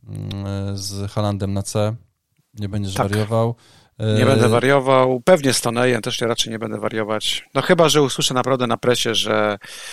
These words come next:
Speaker 2: mm, wraca w kolejce na przykład z-, za tydzień. No to podejrzewam, że wtedy po prostu zagram Pereirą.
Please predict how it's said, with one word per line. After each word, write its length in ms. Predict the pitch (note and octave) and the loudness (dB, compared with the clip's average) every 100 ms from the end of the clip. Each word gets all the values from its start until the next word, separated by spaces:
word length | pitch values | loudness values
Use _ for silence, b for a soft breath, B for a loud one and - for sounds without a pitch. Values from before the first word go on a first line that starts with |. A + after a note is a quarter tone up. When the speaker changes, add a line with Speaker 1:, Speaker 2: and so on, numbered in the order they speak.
| B B | B B
Speaker 2:
mm, 540 | B2+ A#2+ A2+ A2+ A2+ G#2+ | -12 -8 -6 -6 -6 -2
wraca 420 | A#2+ C3 - A2+ | 2 2 2 0
w 100 | - | -2
kolejce 380 | - A#2 A2+ A2+ | -2 -2 -2 -4
na 100 | G#2+ | -6
przykład 380 | - - G#2+ - - | -8 -6 -6 -6 -12
z-, 60 | A2 | -10
za 240 | G#2+ A2+ | -4 -2
tydzień. 320 | A2+ G#2+ F#2+ F#2 | -2 -4 -10 -12
No 100 | A#2 | -10
to 160 | C#3+ | -8
podejrzewam, 580 | - D3+ D3 C3+ D3+ C#3 | -4 -2 0 2 2 2
że 80 | A#2+ | 0
wtedy 180 | C3+ B2+ | -4 -4
po 40 | |
prostu 200 | A#2+ - | -6 -2
zagram 260 | B2 A2+ A2 | -2 0 -2
Pereirą. 380 | A#2 A2+ A2 | 0 0 -2